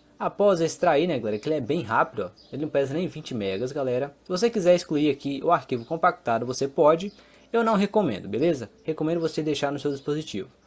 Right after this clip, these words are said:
Gerou esta pasta, espelhar tela do dispositivo. Você vai entrar dentro dela.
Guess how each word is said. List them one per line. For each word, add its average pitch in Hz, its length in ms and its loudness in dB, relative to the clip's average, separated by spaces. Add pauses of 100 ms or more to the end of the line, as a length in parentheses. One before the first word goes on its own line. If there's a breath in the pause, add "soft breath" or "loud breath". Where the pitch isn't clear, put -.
(320 soft breath)
Gerou 185 400 4
esta 202 240 2
pasta, - 520 -2
espelhar 151 720 0
tela 135 260 0
do 131 160 0
dispositivo. 135 680 -6
Você 120 300 -4
vai 139 180 0
entrar 147 380 0
dentro 135 260 -8
dela. 113 440 -4